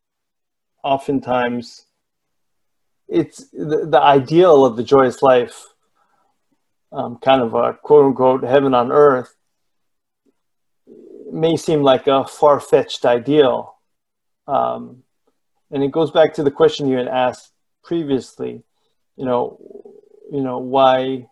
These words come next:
why is it important to talk about how we were saved? Sort of, um, it's easy to tell somebody, "Oh, okay, this happened to me. I,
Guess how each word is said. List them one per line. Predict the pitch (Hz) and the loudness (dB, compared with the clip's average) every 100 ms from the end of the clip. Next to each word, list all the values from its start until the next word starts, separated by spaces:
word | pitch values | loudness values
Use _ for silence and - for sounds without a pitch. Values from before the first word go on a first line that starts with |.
| _ _ | _ _
why | 131 127 127 | -2 0 0
is | 117 | -2
it | 120 | -6
important | 120 - 143 127 - | -6 0 -2 -2 -14
to | - | -4
talk | 127 123 - | 0 0 -2
about | 113 110 113 - _ | 0 0 0 -8 _
how | - 123 | -2 0
we | 117 120 | 0 -2
were | 113 | -8
saved? | 107 - 156 120 113 _ _ _ _ _ _ _ _ _ _ _ _ _ _ _ _ _ _ _ | -10 0 0 0 -8 _ _ _ _ _ _ _ _ _ _ _ _ _ _ _ _ _ _ _
Sort | 139 - 151 | -12 -2 0
of, | 147 143 - - - - - - | 0 -4 -10 -18 -18 -20 -20 -10
um, | 135 127 127 - - | -6 -6 -8 -14 -18
it's | - 160 147 | -16 -14 -12
easy | 185 190 170 143 | -6 -6 -4 -6
to | 123 | -4
tell | 139 143 | 0 0
somebody, | - 131 110 - | 0 -4 -6 -8
"Oh, | - 175 156 | -2 2 4
okay, | 170 139 127 131 - _ _ _ _ _ _ _ | 2 0 -4 -6 -14 _ _ _ _ _ _ _
this | 147 135 160 - | -10 -4 -4 2
happened | 160 165 151 123 | 2 2 -2 -6
to | |
me. | 117 113 | -8 -4
I, | 123 151 | 0 0